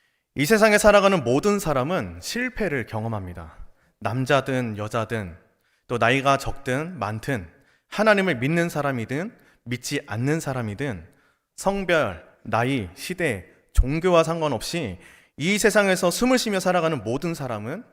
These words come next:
실패를 경험하게 됩니다. 다만 각자 살아가는 방식과 또 삶의 환경에 따라서 실패를 받아들이는 그 그릇의 차이가 조금 있을 뿐입니다. 예를 들어 이런 것이 있죠. 취업을 준비하는 입장에서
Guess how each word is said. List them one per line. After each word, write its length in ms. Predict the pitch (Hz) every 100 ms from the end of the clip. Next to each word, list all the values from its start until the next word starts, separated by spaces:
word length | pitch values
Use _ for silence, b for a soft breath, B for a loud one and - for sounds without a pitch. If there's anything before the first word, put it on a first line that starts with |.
| _ _
실패를 680 | - 220 226 - 151 117 107
경험하게 420 | 110 117 117 95
됩니다. 400 | 90 82 82 - _ _ _ _ _ _ _ _ _ _ _ _
다만 500 | - 131 160 104 87 B B B -
각자 360 | 143 - 214
살아가는 680 | 196 214 190 180 170 160 139
방식과 880 | 104 117 135 - - 113 110 160 190
또 100 | 135
삶의 380 | - 226 226 202
환경에 380 | 196 233 214 170
따라서 600 | 156 131 117 139 95 - b b b
실패를 720 | - 240 254 - 208 185 180 180
받아들이는 840 | - 113 165 143 127 104 135 220 - _ _ -
그 240 | 131 127
그릇의 720 | - 120 139 151 131 127 117
차이가 360 | - 156 113 131
조금 280 | 160 143 107
있을 200 | - 147
뿐입니다. 540 | 120 95 82 - _ _ _ _ _ _ _ _ -
예를 260 | 143 214
들어 340 | 196 180 180 117
이런 220 | 127 165
것이 200 | 139 123
있죠. 340 | 110 113 92 82
취업을 440 | - 254 233 220
준비하는 560 | - 143 135 139 143 107
입장에서 720 | - 117 101 95 131 92 85